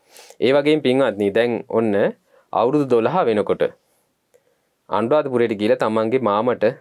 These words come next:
සේවය කළා. ඉතින් සඳහන් වෙනවා ඒ කල අනුරාධපුරයේ පින්වත්නි දෙව්ලොවක් වගේ තිබ්බ අනුරාධපුරය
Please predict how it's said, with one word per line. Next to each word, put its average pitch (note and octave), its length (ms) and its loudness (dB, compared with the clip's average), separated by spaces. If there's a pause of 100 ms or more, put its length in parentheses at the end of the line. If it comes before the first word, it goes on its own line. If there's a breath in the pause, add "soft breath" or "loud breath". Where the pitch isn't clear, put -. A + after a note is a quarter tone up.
සේවය A2 380 -2
කළා. - 240 -10 (420)
ඉතින් D3+ 80 0
සඳහන් A2+ 340 -2
වෙනවා A2+ 220 0
ඒ - 80 0
කල A2 240 -2 (500)
අනුරාධපුරයේ B2 760 0
පින්වත්නි A#2 440 0
දෙව්ලොවක් A#2+ 500 2
වගේ A2+ 200 0
තිබ්බ G#2+ 180 -4
අනුරාධපුරය G2+ 720 -2